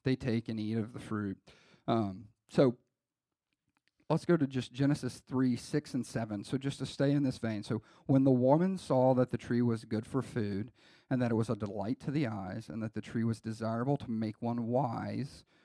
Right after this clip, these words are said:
she took some of its fruit and ate, and she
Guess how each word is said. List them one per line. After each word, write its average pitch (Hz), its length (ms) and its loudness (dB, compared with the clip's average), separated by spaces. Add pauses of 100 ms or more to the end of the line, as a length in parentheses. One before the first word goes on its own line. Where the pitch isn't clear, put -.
(340)
she - 200 -6
took - 380 -2
some 135 280 0
of 151 140 2
its 165 160 -4
fruit 107 460 -4
and 104 180 -10
ate, - 400 -8 (220)
and 120 120 -8
she 113 280 -6